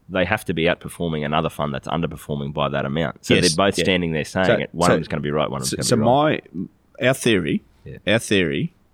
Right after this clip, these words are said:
Speaker 2: is that if I can get the same thing for half the price, why
Speaker 1: Why
Speaker 2: wouldn't
Speaker 1: not?
Speaker 2: I?
Speaker 1: Yeah.
Speaker 2: Because that's an extra return in my pocket.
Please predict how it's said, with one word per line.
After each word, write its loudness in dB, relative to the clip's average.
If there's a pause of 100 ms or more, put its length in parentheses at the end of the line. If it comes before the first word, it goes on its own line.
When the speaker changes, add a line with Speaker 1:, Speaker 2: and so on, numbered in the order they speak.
(120)
Speaker 2:
is 0
that 2 (380)
if -2
I 2
can -2
get 0
the -4
same 0
thing -2
for -4
half -2
the -14
price, -2
why 2
Speaker 1:
Why 0
Speaker 2:
wouldn't -2
Speaker 1:
not? -6
Speaker 2:
I? -12
Speaker 1:
Yeah. -6 (140)
Speaker 2:
Because -4
that's 0
an 0
extra -2
return -2
in -2
my -2
pocket. 0